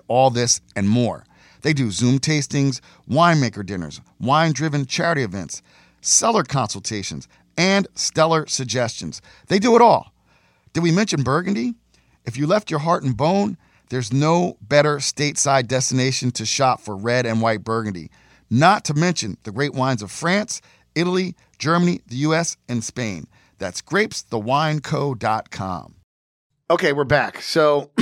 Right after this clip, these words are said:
<clears throat> we're about to start riffing on music and, and, and more with Skinny Pablo. Um, so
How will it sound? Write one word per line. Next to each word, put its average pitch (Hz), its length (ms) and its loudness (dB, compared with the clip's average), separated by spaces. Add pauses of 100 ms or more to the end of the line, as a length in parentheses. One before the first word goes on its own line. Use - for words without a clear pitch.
(240)
<clears throat> - 320 -20
we're 120 120 2
about 131 280 2
to 113 80 -14
start 110 320 0
riffing 107 420 -2
on 95 400 2 (960)
music 104 560 0 (400)
and, 95 600 -2
and, 90 400 -4 (220)
and 90 260 -2
more 98 320 2
with 90 200 -2
Skinny 92 320 0
Pablo. 92 600 0 (320)
Um, 104 400 2 (480)
so 131 460 2